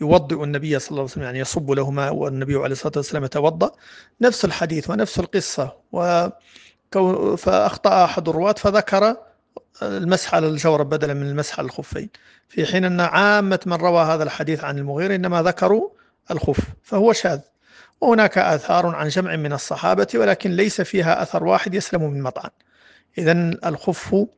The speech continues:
غير الجورب. الجورب نعم قال الطوائف بجواز المسح عليه، ولكن التحقيق في المسألة والذي نراه أنه أرجح والذي ندين الله سبحانه وتعالى به أن الجر-، الجورب لا تتوفر فيه شروط المسح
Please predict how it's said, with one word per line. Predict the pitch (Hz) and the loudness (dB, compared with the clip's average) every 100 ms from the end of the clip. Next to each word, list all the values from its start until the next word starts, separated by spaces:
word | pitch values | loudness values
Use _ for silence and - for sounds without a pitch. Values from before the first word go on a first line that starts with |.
| _ - | _ -10
غير | 143 160 196 202 | 0 4 4 4
الجورب. | 160 147 123 120 _ _ _ | 2 -2 -2 -6 _ _ _
الجورب | 196 170 196 196 | -2 2 2 2
نعم | 170 175 165 | 2 -2 -2
قال | 156 165 160 | 0 2 2
الطوائف | 156 151 151 185 143 | -2 0 0 0 -4
بجواز | 160 151 147 143 | -2 0 0 -2
المسح | 147 147 - | -4 -6 -8
عليه، | 170 151 135 - _ - _ - | -8 -6 -8 -10 _ -20 _ -6
ولكن | 165 160 - 160 156 | -2 0 -2 -2 0
التحقيق | 160 180 - - - - 180 - 170 208 - | -2 -4 -8 -10 -10 -2 -2 2 0 0 -6
في | 170 | -6
المسألة | 151 165 165 156 | -4 -2 -2 0
والذي | 147 139 139 | 0 -2 -4
نراه | 143 151 147 147 160 - - - - - | -2 2 2 2 -4 -8 -20 -20 -20 -6
أنه | 165 147 147 | -2 0 2
أرجح | 165 147 156 - | 2 2 0 -4
والذي | 131 135 | -6 -4
ندين | 143 143 151 | -2 -2 -2
الله | 156 156 | 0 0
سبحانه | 147 - - 170 156 | 0 0 0 0 -2
وتعالى | 151 165 160 165 | -2 -2 0 0
به | 165 196 | -2 -4
أن | 170 156 | -4 -4
الجر-، | 147 160 160 175 | -4 0 0 0
الجورب | 208 160 165 165 | -2 0 2 2
لا | 165 160 | 0 -2
تتوفر | 160 160 156 - 160 | -2 0 -2 0 0
فيه | 143 - 170 196 - - _ | 2 2 0 -4 -4 -20 _
شروط | - 156 139 | 0 0 0
المسح | 156 131 139 - | -2 -6 -10 -12